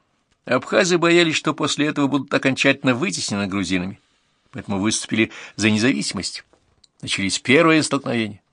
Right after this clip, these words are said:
В следующем году Национальная гвардия Грузии вторглась на территорию абхазской автономии. Началась война, которая продлилась больше года и закончилась победой Абхазии.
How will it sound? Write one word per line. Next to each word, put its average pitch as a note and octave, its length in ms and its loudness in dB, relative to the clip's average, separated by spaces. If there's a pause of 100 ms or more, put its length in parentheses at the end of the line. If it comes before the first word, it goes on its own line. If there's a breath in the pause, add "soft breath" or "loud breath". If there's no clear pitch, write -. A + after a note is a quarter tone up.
(960)
В - 100 -12
следующем E3 640 4
году D#3 360 6
Национальная C#3+ 680 4
гвардия B2+ 420 6
Грузии B2 320 4
вторглась B2 600 4
на A#2+ 120 0
территорию G#2+ 520 0 (200 loud breath)
абхазской A2+ 560 2
автономии. G2+ 480 -4 (680)
Началась - 420 0
война, F#2 340 0 (460)
которая - 240 -10
продлилась G2+ 480 0
больше G2 320 2
года G2 260 -4 (280 loud breath)
и G#2+ 60 -12
закончилась G#2 500 -2
победой G#2+ 420 2
Абхазии. - 480 -2